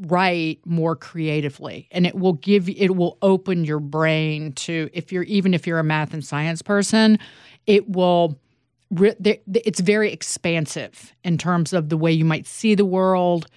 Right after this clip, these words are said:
even Yeats, and, and use language, which is, I think, probably a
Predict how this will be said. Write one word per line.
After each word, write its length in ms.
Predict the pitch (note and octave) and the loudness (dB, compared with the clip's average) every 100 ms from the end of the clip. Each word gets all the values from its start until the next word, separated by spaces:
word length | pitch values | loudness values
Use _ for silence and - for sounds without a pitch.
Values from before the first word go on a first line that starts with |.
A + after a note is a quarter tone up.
| _ _ _ - | _ _ _ -2
even 300 | G3 F3+ D#3+ | 0 2 0
Yeats, 720 | D3+ E3 F#3 F#3+ - - - _ _ _ - | 2 2 2 -2 -8 -16 -18 _ _ _ 0
and, 260 | G3+ F#3+ - | 2 2 0
and 200 | G3+ F3+ | 2 4
use 340 | G3 G3+ F3 | 4 4 2
language, 880 | F3 E3 E3+ F#3 G#3+ A3+ G3 - - _ _ | 0 2 2 2 2 2 0 -4 -6 _ _
which 200 | F#3 - | -10 -4
is, 220 | F#3+ D#3+ - | -4 -4 -12
I 340 | D#3+ - _ D#3 | -14 -14 _ -20
think, 240 | D#3 D#3 - | -14 -16 -8
probably 500 | E3 D3+ D3+ D3 | -6 -6 -6 -8
a 100 | A#2+ | -10